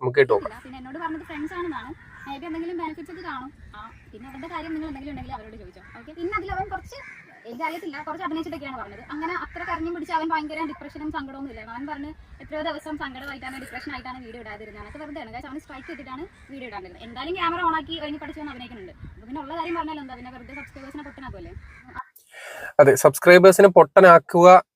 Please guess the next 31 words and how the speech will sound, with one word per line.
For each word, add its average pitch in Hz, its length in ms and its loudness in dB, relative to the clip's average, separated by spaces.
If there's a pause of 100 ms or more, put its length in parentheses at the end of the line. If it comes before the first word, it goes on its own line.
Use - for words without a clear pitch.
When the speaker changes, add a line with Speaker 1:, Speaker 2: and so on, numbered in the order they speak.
Speaker 1:
ആ, 156 40 12
ആണെന്ന് 147 540 12
നീതു 165 160 6
പറയുന്നു. 117 320 4
അപ്പൊ 135 140 2
ഇതിന് 175 240 8
മറുപടി 175 320 10
പറയേണ്ടത്, 147 540 10 (120)
ഏ, 131 120 10
സഞ്ജു 139 340 8
തന്നെയാണ്. 113 260 4 (100)
സഞ്ജു 143 540 8
അന്ന് 147 160 8
പറഞ്ഞിരുന്നത് 151 600 10
എനിക്ക് 143 160 2
വിഷമമായതുകൊണ്ട് 139 520 6
ബുദ്ധിമുട്ടായതുകൊണ്ട് 127 720 8
ഇതിന്റെ 123 240 2
ബ്രേക്കപ്പിലൊക്കെ 123 540 6
ആയിരുന്നത് 120 300 10
കൊണ്ടാണ് 120 380 8
വീഡിയോ 147 280 8
കാര്യങ്ങൾ 131 300 8
ഇടാൻ 160 180 10
പറ്റാഞ്ഞതെന്ന്. 113 480 4 (460)
ഇപ്പൊ 151 160 6
ഈ 175 60 12
നീതു 160 220 8
തോമസ് 175 260 10
എന്ന് 175 180 12
പറയുന്നത് 156 480 10